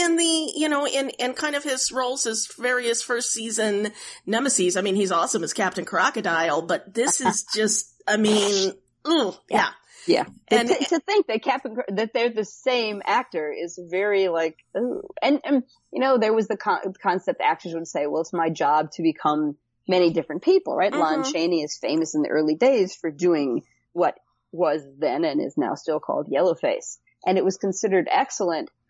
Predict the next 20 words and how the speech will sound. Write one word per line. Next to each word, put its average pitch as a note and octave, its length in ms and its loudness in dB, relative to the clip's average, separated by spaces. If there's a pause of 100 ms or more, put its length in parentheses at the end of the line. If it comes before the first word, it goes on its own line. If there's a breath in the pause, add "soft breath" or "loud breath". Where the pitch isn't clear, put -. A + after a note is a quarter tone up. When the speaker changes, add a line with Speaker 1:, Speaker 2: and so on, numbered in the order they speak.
(140)
Speaker 2:
that F#3+ 140 2
he B3 180 -2
could G3 300 -2 (320)
create G#3 380 2
his A#3 120 -2
own E3+ 180 -4
makeup D#3 360 0 (400)
and F3+ 200 0
become G3+ 520 0
these F#3 180 2
other D3 180 0
characters. C3 720 -2 (300)
And E3 160 4
that's, F#3 420 2 (800)
that's F3 380 0
something F#3+ 380 -4
we're E3+ 160 0
growing E3+ 460 -2 (100)
out D#3 260 0
of. F#3+ 300 2